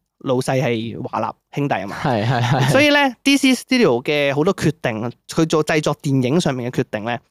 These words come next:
Speaker 1: 好多時候佢哋以前嘅以往嘅出過嘅事就係話華納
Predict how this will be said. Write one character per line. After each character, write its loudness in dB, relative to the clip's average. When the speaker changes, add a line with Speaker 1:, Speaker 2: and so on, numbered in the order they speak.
Speaker 1:
好 2
多 4
時 -2
候 -6
佢 -4
哋 -4
以 -6
前 -10
嘅 -14
以 -6
往 0
嘅 -2
出 0
過 0
嘅 0
事 -6
就 -4
係 -2
話 -6
華 -8
納 -10